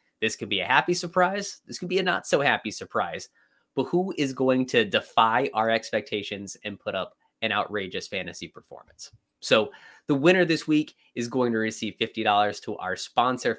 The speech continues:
Fifth Gear Garms. Black Friday is coming up soon,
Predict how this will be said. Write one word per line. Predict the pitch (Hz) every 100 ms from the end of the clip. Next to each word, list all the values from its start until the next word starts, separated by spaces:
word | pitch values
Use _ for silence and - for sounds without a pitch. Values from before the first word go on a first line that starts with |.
| -
Fifth | 110 -
Gear | 98 90 87
Garms. | 104 107 113 113 - - - - _ -
Black | 104 -
Friday | 127 110 113
is | 113 110
coming | - 120 110 107
up | -
soon, | - - 147 147